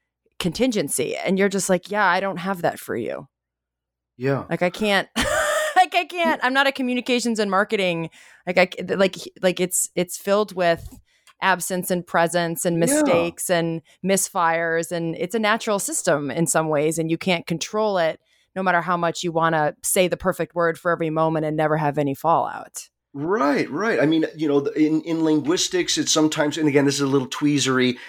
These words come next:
Speaker 2: you know, it's sometimes called the paradigmatic axis.
Speaker 1: Uh-huh,
Speaker 2: But
Speaker 1: yeah.
Speaker 2: it's that, you know, when we're using language, we have to be able to imagine alternative words that could have been used. I mean, that's how translation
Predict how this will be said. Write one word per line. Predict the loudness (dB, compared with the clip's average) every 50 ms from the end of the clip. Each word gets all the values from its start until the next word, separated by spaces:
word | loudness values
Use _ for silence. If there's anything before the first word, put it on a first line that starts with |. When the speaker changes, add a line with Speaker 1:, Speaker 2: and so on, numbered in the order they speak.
| -20 -12 -4
Speaker 2:
you | 0
know, | 0 0
it's | 2 2
sometimes | 2 4 4 2 2 2
called | 0 -2 0 0
the | -2
paradigmatic | -2 -2 -4 0 0 2 2 2 0 0 2 2 2 2 2 2 0 0
axis. | 0 2 2 0 0 0 2 2 4 4 4 2
Speaker 1:
Uh-huh, | 2 2 2 0 -2
Speaker 2:
But | 0 0
Speaker 1:
yeah. | 0
Speaker 2:
it's | 0 0 -4 -6 -18 _ _
that, | -2 -2 0 0
you | 0 0
know, | 2
when | 2 2 2
we're | 2 2 2
using | 2 2 0 0 2 2 2 2
language, | 2 2 2 2 0 -2 -2 2 2 2 2 0 -6 -8 -10 -20 _ _ _
we | -4 -2 2
have | 4 4 2 2
to | 0 -6
be | -8 -6 -2 2 2
able | 4 4 2 -2 -2
to | -4 -4 0 0
imagine | 0 0 0 2 0 2 2 2 2 2 0 0 0 0 2 2 2
alternative | 2 0 0 0 0 -2 -4 -12 -8 -2 0 0 2 2 0 -2 -2 0 0 0 0
words | 2 0 2 2 4 2 2 0 -2 0 0
that | 0 0 0 -4
could | -4 0 0 0
have | 0 0
been | 0 -2 -2 -2
used. | -2 0 2 2 2 2 2 0
I | 0
mean, | 2 2
that's | 2 0 0
how | -2 -2
translation | -2 0 0 0 0 0 -2 0 2 2 4 4 2 2 2 2 2 2 0